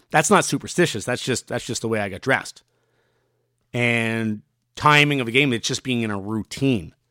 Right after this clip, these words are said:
But I don't believe if I watch the game at home or change the channel or don't sit in the same spot,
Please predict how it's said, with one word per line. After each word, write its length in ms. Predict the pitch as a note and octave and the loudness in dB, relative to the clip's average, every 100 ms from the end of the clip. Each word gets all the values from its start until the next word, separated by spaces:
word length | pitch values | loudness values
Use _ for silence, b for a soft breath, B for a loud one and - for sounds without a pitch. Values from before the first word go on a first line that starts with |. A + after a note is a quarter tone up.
| _ _ _ _ - | _ _ _ _ 2
But 120 | C3 | 6
I 80 | F3 | 8
don't 160 | D3+ | 6
believe 260 | C3 C#3+ A#2+ | 2 0 0
if 100 | B2+ | -2
I 120 | B2+ | 0
watch 260 | C3 B2 - | 2 2 -2
the 80 | |
game 300 | A2 B2+ B2+ | -2 0 2
at 60 | G#2 | 2
home 440 | C#3+ D3 C#3 C3+ | 4 4 4 0
or 220 | G#2+ G2+ E2+ | -4 -6 -6
change 300 | - D3+ C#3 | -2 0 0
the 80 | A2 | -4
channel 540 | - D3+ C#3 C3+ C3 | -4 -2 -2 -2 -2
or 180 | A2+ G2+ b b b _ - G#2+ A#2 | -4 -8 b b b _ -18 -18 0
don't 200 | D#3+ D#3 | 4 4
sit 180 | - E3+ | 2 -2
in 40 | |
the 60 | B2 | -2
same 240 | - C3 | 0 0
spot, 640 | A#2 - C#3+ C#3+ C#3+ - | 2 4 6 8 6 2